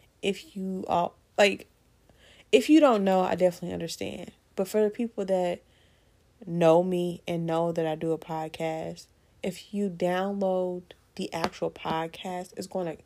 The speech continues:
the notification is gonna come on your phone every time that I publish an episode.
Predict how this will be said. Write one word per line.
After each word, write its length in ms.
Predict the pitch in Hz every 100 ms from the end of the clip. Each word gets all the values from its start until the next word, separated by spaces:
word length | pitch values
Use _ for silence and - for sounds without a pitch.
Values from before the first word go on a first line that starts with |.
| _
the 80 | 175
notification 960 | 180 226 262 220 - 208 220 - 190
is 60 | 180
gonna 180 | 170 160
come 320 | - 196 196
on 160 | 165 165
your 160 | 165 160
phone 480 | - 175 170 160 - - - - _
every 240 | 196 196
time 340 | 190 175 170 170
that 100 | 151
I 100 | -
publish 440 | - 175 - 165
an 60 | -
episode. 560 | - - - - -